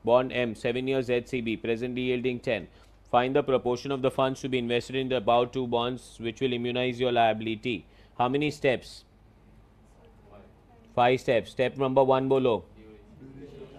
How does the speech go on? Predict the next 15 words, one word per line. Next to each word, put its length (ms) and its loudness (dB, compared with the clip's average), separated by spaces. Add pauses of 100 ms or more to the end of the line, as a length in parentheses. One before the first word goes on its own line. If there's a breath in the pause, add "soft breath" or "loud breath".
(460)
लायबिलिटीज 600 2
का 120 2
ड्यूरेशन 420 2
निकालना 380 -2
है। 80 -4
ड्यूरेशन 420 -2
का 160 0
formula 360 0 (100)
D 180 0
is 80 -6
equal 360 -2
to, 80 -4 (2000)
so 160 -2
I'll 320 4
say 200 6